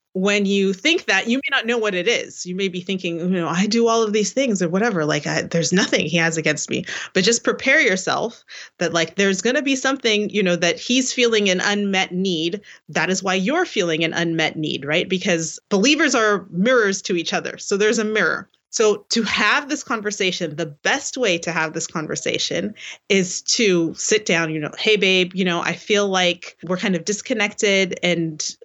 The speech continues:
we're, you know, not on the same page right now. And I really wanna know,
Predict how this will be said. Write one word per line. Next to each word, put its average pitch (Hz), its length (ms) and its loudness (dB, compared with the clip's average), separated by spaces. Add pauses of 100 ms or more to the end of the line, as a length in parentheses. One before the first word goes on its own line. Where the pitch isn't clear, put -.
(120)
we're, 165 720 0
you 175 100 0
know, 156 200 2
not 190 260 2
on 214 80 0
the 202 80 2
same 180 240 0
page 214 300 0
right 175 180 2
now. 147 320 -2 (300)
And 180 100 2
I 180 40 2
really 226 280 4
wanna 233 220 2
know, 196 500 2